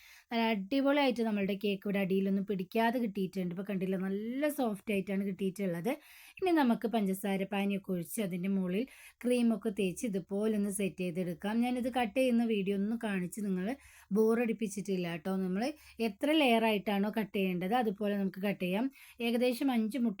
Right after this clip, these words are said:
എടുത്താൽ നമുക്കൊരു മൂന്ന് ലെയർ ആയിട്ട് നല്ല പെർഫെക്റ്റ് ആയിട്ട് കട്ട് ചെയ്തെടുക്കാൻ വേണ്ടിയിട്ട് പറ്റും കേട്ടോ. അപ്പോൾ നിങ്ങൾ കേക്ക് കണ്ടാൽ തന്നെ നിങ്ങൾക്ക് അറിയാൻ വേണ്ടിയിട്ട് പറ്റും. നല്ല അടിപൊളിയായിട്ട് നല്ല സോഫ്റ്റ് ആയിട്ടും ഫ്ലഫി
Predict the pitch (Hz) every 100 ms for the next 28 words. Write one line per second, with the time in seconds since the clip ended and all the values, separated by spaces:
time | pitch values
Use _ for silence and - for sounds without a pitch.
0 | 214 190 208 208 196 196 208 214 208 247
1 | 262 220 196 196 185 196 190 190 196 -
2 | 185 214 202 202 202 - 190 175 175 -
3 | 185 180 170 165 226 233 - 170 160 170
4 | 190 202 208 220 202 233 214 196 196 220
5 | 247 247 226 196 196 185 185 185 180 196
6 | 196 - 202 233 - - - 220 202 160
7 | - 240 233 220 196 190 185 185 - 214
8 | 202 220 240 254 208 202 185 202 202 -